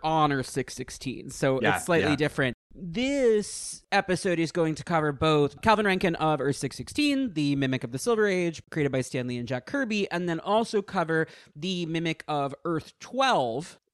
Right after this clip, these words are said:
Speaker 1: who is one of the main cast members of Judd Winnick's Exiles.
Speaker 2: It cracks me up that it's Earth twelve. It's, like, this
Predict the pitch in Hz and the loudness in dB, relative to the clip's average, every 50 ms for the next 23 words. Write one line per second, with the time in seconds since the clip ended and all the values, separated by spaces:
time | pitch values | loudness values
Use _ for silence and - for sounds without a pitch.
0 | _ - - 156 208 202 180 170 165 165 160 156 156 156 - - - 170 160 156 | _ -8 -2 0 2 4 4 4 4 2 2 2 0 0 -2 -2 0 0 2 2
1 | 156 151 147 139 123 127 131 - 147 143 165 170 165 165 151 139 147 151 147 143 | 2 0 0 -2 -6 -10 -14 -12 -2 2 4 4 4 4 4 2 2 2 2 2
2 | 139 135 135 - 131 139 131 123 - 143 131 123 113 131 113 - - 131 127 117 | 2 2 0 -2 -2 -2 -2 -2 -4 -4 -4 -2 -4 -4 -4 -2 -2 -2 -2 -2
3 | 131 127 123 123 120 - - - - - - 151 - - - 110 - - - 151 | -2 -2 -2 -4 -6 -8 -12 -14 -14 -6 -6 -6 -6 -6 -8 -8 -10 -10 -12 -16
4 | - - - - - - - _ _ - _ 165 151 - - 180 180 - 165 143 | -16 -16 -18 -20 -20 -20 -20 _ _ 0 _ 2 4 6 4 4 4 6 4 6
5 | 127 135 123 110 107 - 113 113 - - - - 110 98 95 90 - - 98 - | 6 6 4 4 2 2 0 0 0 -4 -4 2 2 4 4 2 -2 -6 -4 0
6 | 127 123 113 127 127 | 0 0 2 0 -2